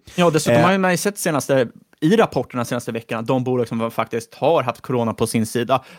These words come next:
Speaker 1: har ju levererat enorma rapporter. Och som vi sa med Netflix, de har ju fått, eh, liksom dragit fram nästan kundbasen i tiden.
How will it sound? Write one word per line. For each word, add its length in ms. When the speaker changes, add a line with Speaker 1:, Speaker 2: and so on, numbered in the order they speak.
Speaker 1:
har 100
ju 400
levererat 360
enorma 520
rapporter. 380
Och 80
som 120
vi 60
sa 160
med 140
Netflix, 420
de 180
har 60
ju 80
fått, 460
eh, 180
liksom 380
dragit 420
fram 380
nästan 340
kundbasen 920
i 180
tiden. 520